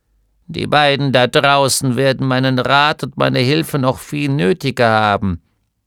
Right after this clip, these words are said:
Meinetwegen, aber erst, wenn sie gesund sind. Mach Platz, Alter. Das Männchen rutschte brummend mit seinem Sessel etwas vom Feuer weg.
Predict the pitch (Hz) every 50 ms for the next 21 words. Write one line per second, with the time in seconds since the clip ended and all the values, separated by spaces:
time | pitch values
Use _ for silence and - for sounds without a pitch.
0 | _ _ _ _ _ - 302 311 311 311 302 277 262 208 190 185 196 220 214 196
1 | 175 135 127 143 131 - - - _ _ - 269 311 302 - - - - 294 311
2 | 294 233 - - - - 220 247 247 233 226 226 240 240 220 240 226 208 202 220
3 | 214 190 165 - - - - 139 123 113 - - _ _ _ _ _ _ _ _
4 | - - - 151 - - - - - 359 302 214 - - - - - _ - -
5 | 139 131 147 - - 135 123 113 104 _ _ _ _ _ _ _ _ _ _ _
6 | _ _ _ _ _ _ _ - - 117 - 151 156 143 139 151 - - - -
7 | 127 123 135 139 131 - - - 117 113 117 117 127 147 143 147 151 - - 120
8 | 101 - 120 110 110 110 104 101 123 120 - - 123 - 123 - - 120 - -
9 | 123 123 - - - 165 139 104 87 87 - - - - - -